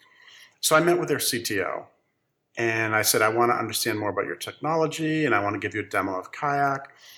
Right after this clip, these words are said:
I remember asking him, "How many engineers do you have?" And he said he had a thousand. I had twenty engineers. And I said, "A thousand engineers? Like, what do they all work on?" It was shocking to me. I remember giving him a demo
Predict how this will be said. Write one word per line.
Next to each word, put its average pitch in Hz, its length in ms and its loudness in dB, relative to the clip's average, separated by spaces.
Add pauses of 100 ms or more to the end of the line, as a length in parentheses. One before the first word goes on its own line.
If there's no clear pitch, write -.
(160)
I - 40 -2
remember 160 240 2
asking 117 400 0
him, 104 80 -4
"How 143 80 0
many 202 160 -2
engineers 170 400 -2
do 117 100 -6
you 92 80 -4
have?" 92 120 0
And 107 100 -8
he 104 60 -4
said 117 180 0
he 117 60 -4
had 113 100 -4
a - 40 -10
thousand. 104 600 0 (120)
I 113 120 -4
had 131 220 -2
twenty 107 320 -2
engineers. - 680 -6 (580)
And 110 100 0
I 113 40 0
said, - 180 2
"A - 400 -12
thousand 175 500 0
engineers? 123 960 0
Like, 117 180 -8
what 143 220 0
do 180 100 -6
they 160 120 -2
all 123 160 2
work 107 340 -2
on?" - 280 -8 (100)
It 120 80 -8
was 120 100 -2
shocking 123 520 0
to 87 100 -8
me. - 260 -12 (580)
I 107 80 2
remember 165 240 4
giving 139 280 2
him 123 160 0
a 117 40 2
demo 107 680 -2